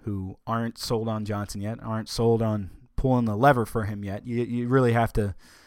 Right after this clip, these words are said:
you really have to realize, no, he's not your one hundred percent candidate. But is he your seventy percent candidate or your sixty percent candidate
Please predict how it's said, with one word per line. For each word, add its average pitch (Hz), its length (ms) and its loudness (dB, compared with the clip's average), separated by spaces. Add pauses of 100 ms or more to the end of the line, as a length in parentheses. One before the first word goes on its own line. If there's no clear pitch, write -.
(220)
you 113 120 -4
really 120 180 6
have 113 160 2
to 110 100 -4
realize, 104 680 0 (100)
no, 110 300 0
he's 101 180 -6
not 110 240 -4
your 110 120 -8
one 107 120 -4
hundred 104 160 -6
percent - 300 -8
candidate. 95 440 -8
But 113 140 -4
is 113 120 -2
he 123 100 0 (140)
your 123 180 0
seventy 143 560 2
percent 110 420 -6
candidate 92 540 -6
or 120 120 -2
your 117 140 -2
sixty - 500 -4
percent 123 380 -4
candidate 104 540 -4